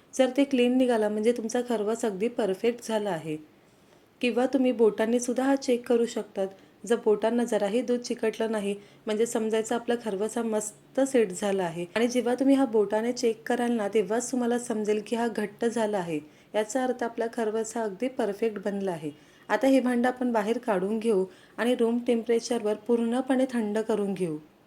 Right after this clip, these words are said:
तर बाहेर काढल्यावर तुम्ही लगेच याच्या वड्या पाडून घेऊ नका, कारण गरम असल्यामुळे त्याच्या वड्या अशा पटकन निघणार नाही किंवा त्या तुटल्या जातील. त्यामुळे हे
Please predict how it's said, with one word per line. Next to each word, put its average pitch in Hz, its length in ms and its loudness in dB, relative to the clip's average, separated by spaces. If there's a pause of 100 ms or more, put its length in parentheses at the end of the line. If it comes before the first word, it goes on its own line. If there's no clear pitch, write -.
(140)
तर 269 80 4
बाहेर 233 380 2
काढल्यावर 220 640 4
तुम्ही 233 300 2
लगेच 226 280 2
याच्या 254 180 0
वड्या 233 240 0
पाडून 208 360 0
घेऊ 226 200 0
नका, 214 300 -2
कारण 202 320 -2
गरम 233 340 2
असल्यामुळे 220 480 -2
त्याच्या 220 280 -2
वड्या 214 280 0
अशा 208 300 -6
पटकन 233 440 -4
निघणार 208 400 0
नाही 208 160 -4
किंवा 220 220 -4
त्या 262 120 -2
तुटल्या 220 420 0
जातील. 220 420 -2 (420)
त्यामुळे 226 420 2 (320)
हे 269 100 4